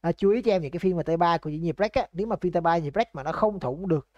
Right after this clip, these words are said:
thường là nếu mà không thủng qua một phần hai thân nến thôi, à, không thủng qua một phần hai thân nến thì mình có thể kỳ vọng được ở cái nhịp tăng điểm phía sau, à, của thị trường. Rồi, đó là với, à, Hà Đô này, hay là chúng ta có K D H.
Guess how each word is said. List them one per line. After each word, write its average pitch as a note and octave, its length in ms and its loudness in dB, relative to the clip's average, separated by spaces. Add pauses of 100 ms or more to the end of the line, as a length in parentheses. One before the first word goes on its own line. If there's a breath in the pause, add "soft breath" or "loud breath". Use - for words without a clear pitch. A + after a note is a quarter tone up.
(280 soft breath)
thường G3 200 4
là E3+ 60 2
nếu G3+ 80 2
mà A3+ 80 2
không G3 200 0
thủng D#3+ 240 -4
qua G3 140 4
một D#3+ 160 0
phần C#3+ 120 -4
hai F3+ 140 2
thân F3+ 140 0
nến G3+ 180 2
thôi, G#3 100 0 (480)
à, D#3 280 0
không F#3+ 160 0
thủng D3+ 140 -8
qua F3+ 60 -6
một E3+ 140 -6
phần D#3 80 -6
hai D3+ 60 -2
thân D#3+ 140 -6
nến F3+ 140 -2
thì G3+ 60 -2
mình D3+ 100 -6
có E3+ 80 -2
thể D#3+ 100 -4
kỳ D#3+ 140 -4
vọng B2+ 240 -4
được C3+ 180 -6
ở C3 100 -8
cái F3 120 -8
nhịp E3+ 80 -4
tăng D3+ 180 -8
điểm A2+ 100 -10
phía F#3+ 100 -6
sau, F#3+ 200 2 (160)
à, D3 140 -8
của C#3 160 -10
thị C#3 120 -12
trường. D#3+ 180 4 (480 soft breath)
Rồi, E3+ 140 2 (580)
đó E3+ 60 2
là F#3 80 4
với, E3+ 300 2
à, F#3+ 120 4
Hà E3 160 2
Đô G3+ 240 4
này, E3+ 160 -2
hay F#3 120 -6
là D#3 60 -4
chúng E3+ 120 -4
ta F3+ 60 4
có G3 120 -4
K F3+ 220 2
D - 20 4
H. F3+ 160 4